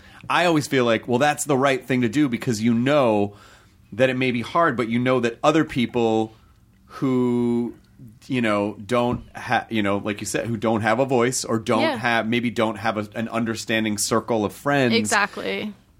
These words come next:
Speaker 1: allows them to go, "Oh my God, I'm not alone or
Speaker 2: Right.
Speaker 1: crazy," or, or, "I feel that too." I mean, it's
Speaker 2: Yep.
Speaker 1: like, when, when social media works as a legitimate support group, uh, then that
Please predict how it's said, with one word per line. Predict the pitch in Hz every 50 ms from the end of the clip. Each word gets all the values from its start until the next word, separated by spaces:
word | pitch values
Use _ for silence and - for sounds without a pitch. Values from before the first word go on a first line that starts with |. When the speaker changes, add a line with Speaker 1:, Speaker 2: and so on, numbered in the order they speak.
| _ _ -
Speaker 1:
allows | 131 127 131 127 127 131 139 117
them | 131 131 123
to | 143 135
go, | 123 131 120 117 117 - - -
"Oh | 180 196
my | 196 190 190
God, | - 196 196 190 185 170
I'm | 160 156 156 160 160
not | 165 165 175 175 175 175 170 - - _ _ _ - _ -
alone | 151 156 160 170 175 170 147 117 110
or | - 135 131
Speaker 2:
Right. | 220 202
Speaker 1:
crazy," | 185 170 180 165 139 139 117 107
or, | - 123 123 123 123 123 127 123 - - - - - _ -
or, | 147 147 151
"I | 156 180
feel | 185 185 190 170 160 156
that | 151 151 147 -
too." | - 202 202 180 139
I | 123
mean, | 131 131 131
it's | 135 139
Speaker 2:
Yep. | 202 196 190
Speaker 1:
like, | 143 135 135 120 - - - - - - - _ _ _ _ _ _ _
when, | - 123 117 151 175 196 202 202 196 190 -
when | 143 139 165 175 170
social | 165 - 196 202 - 240 208
media | 185 196 196 196 185 156
works | 131 139 147 156 - - -
as | - 131 127 120
a | 127 120 110
legitimate | 107 117 110 - - 156 180 196 180 170 170 -
support | - 127 - - 143 143 139 - -
group, | 107 107 95 90 - - - - - - _ - - - - - _ _ _ _ _ _ _ _ - - - -
uh, | 117 113 110 107 101 101 98 95 87 - - - _ _ _ _ - _ _ -
then | 123 104 165 175 175 170 160 147 156 143
that | 127 139 151 151 147 143 - -